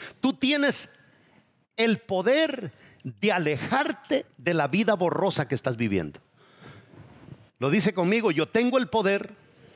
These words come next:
de alejarme de la vida borrosa que estoy viviendo. Número tres, fórmulas del enfoque. ¿Cómo le hago para enfocarme? Vámonos a Génesis capítulo uno, verso tres.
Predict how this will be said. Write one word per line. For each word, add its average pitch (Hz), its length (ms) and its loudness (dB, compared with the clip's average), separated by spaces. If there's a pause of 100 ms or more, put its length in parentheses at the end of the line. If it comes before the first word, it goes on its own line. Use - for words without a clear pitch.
(440)
de 175 100 2
alejarme 160 720 -2 (580)
de 165 100 0
la 147 140 2
vida 180 220 0
borrosa 147 580 -2 (1000)
que 127 60 6
estoy 127 240 0
viviendo. 104 460 0 (340)
Número 240 380 2
tres, - 440 -2 (140)
fórmulas 233 1000 0 (180)
del 151 220 0
enfoque. 156 540 -2 (1400)
¿Cómo 285 240 2
le 254 120 2
hago 269 240 0
para 185 160 0
enfocarme? 180 680 0 (840)
Vámonos 269 400 2
a 202 60 2
Génesis 220 480 0
capítulo 185 460 0
uno, 196 200 2
verso 170 280 0
tres. - 540 -2